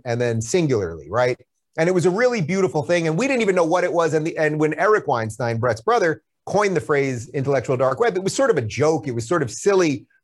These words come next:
but it ga-, at least gave us a rough name for these people that were just kinda willing to talk about stuff. It's been, it's been, I would say, very, um,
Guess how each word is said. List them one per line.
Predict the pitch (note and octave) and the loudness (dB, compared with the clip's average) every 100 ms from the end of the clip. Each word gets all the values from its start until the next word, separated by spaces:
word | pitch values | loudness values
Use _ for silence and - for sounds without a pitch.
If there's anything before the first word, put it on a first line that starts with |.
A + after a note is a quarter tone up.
| - | 0
but | F#3+ | 2
it | F3+ | 2
ga-, | A3 - | 2 2
at | F#3 G3+ | 0 0
least | B3 A#3+ - | -4 -4 2
gave | G3+ F3 | 2 2
us | D#3 | 0
a | C3 | 0
rough | A#2+ B2 B3+ - - | 0 2 0 0 -4
name | D3+ D#3 D#3+ D3+ | -2 0 0 -2
for | D3 | -2
these | B2 A#2+ | -2 -4
people | - A#3+ A3 A#3 | -4 -6 0 2
that | F3+ B2+ | 2 0
were | B2 | -4
just | G#2+ A3+ A3+ - | 0 -2 -2 -6
kinda | F3+ E3+ D#3+ | -2 0 0
willing | C3 C#3 C3+ A#2+ - | 2 0 0 -6 -12
to | |
talk | A2+ B2 A2+ A2+ | -4 0 0 -2
about | G#2 A2 G2+ - | -4 0 0 -4
stuff. | - - F#2+ - _ _ _ _ _ _ | -10 -4 -2 -4 _ _ _ _ _ _
It's | F#3 D#3 | -2 0
been, | E3 G#3 G3+ - | 0 0 -2 -4
it's | G#3 - | -4 -2
been, | - G#3 | -2 2
I | G3 | 2
would | G3 F#3 | 0 0
say, | - G#3 G#3 | 0 0 0
very, | D#3 F#3+ C4 C4+ A#3+ F3 | 2 2 0 -4 -6 -2
um, | D3+ D3 C#3 C3+ A#2+ A#2 A#2 | 0 0 0 -4 -6 -6 -8